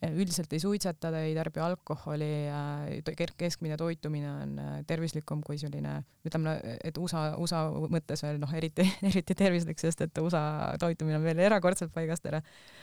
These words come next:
Et, äh, et siis saab seda toitumise mõju tervisele veel kõige paremini sealt, äh, selles kohordis.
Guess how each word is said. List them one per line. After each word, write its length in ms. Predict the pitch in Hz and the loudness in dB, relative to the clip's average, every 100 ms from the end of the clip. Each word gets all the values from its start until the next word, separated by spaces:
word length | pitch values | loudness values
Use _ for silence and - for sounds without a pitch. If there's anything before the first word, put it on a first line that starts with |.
| - - - - - | -18 -18 -20 -12 -2
Et, 300 | 165 - - | 0 0 0
äh, 380 | 156 151 151 151 | 2 2 0 0
et 140 | 165 | -2
siis 160 | - 170 | -2 0
saab 220 | 185 170 | 2 2
seda 160 | - 151 | 2 0
toitumise 640 | 156 180 185 147 147 151 151 | 2 2 0 -2 -2 0 2
mõju 380 | 160 185 175 147 | 4 4 4 2
tervisele 540 | 156 160 156 147 151 147 | 0 0 0 -2 -4 -4
veel 80 | 151 | -2
kõige 220 | 160 156 | -2 0
paremini 540 | 151 165 147 139 135 135 | 0 0 0 -2 -4 -6
sealt, 400 | 147 151 - - _ | -8 -10 -12 -18 _
äh, 200 | 156 143 139 | -6 -4 -4
selles 300 | 147 143 - | -4 -6 -6
kohordis. 500 | 131 147 - 147 | -6 -6 -6 -8